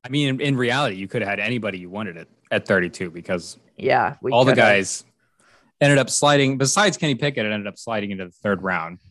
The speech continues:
Speaker 2: And we didn't want Kenny Pickett anyway. So
Speaker 1: No, no. We, if, if, if we had to go quarterback in this draft,
Speaker 2: We
Speaker 1: I
Speaker 2: wanted
Speaker 1: would have
Speaker 2: Malik
Speaker 1: preferred
Speaker 2: Willis.
Speaker 1: Malik Willis or Ridder, not,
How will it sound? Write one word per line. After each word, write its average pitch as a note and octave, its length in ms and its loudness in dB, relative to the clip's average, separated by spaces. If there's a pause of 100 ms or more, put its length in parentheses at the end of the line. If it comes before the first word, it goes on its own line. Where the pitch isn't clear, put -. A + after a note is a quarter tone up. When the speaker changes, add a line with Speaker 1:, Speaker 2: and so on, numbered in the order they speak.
(280)
Speaker 2:
And C#3+ 100 -6
we C#3+ 100 -2
didn't C3+ 180 0
want B2 180 -4
Kenny - 180 -12
Pickett - 260 -8
anyway. D2+ 400 -6 (120)
So C3 640 2 (380)
Speaker 1:
No, A2+ 260 0 (280)
no. A#2 220 4
We, A2 420 0
if, C3 280 -2
if, E3 320 0 (220)
if G#3 280 0
we F#3+ 140 0
had F#3+ 140 0
to F3 60 0
go D#3 120 0
quarterback D3+ 560 -2
in D3+ 60 -4
this D3 160 -4
draft, D3 420 -6 (1300)
Speaker 2:
We - 120 0
Speaker 1:
I B2+ 100 4
Speaker 2:
wanted C3+ 40 6
Speaker 1:
would C3+ 100 6
have C3+ 100 0
Speaker 2:
Malik C3 220 2
Speaker 1:
preferred A#2+ 220 2
Speaker 2:
Willis. C#2+ 280 0
Speaker 1:
Malik A#2 280 -4
Willis A#2 320 -2
or G#2+ 80 -2
Ridder, G2+ 420 -4 (400)
not, F#2+ 440 -4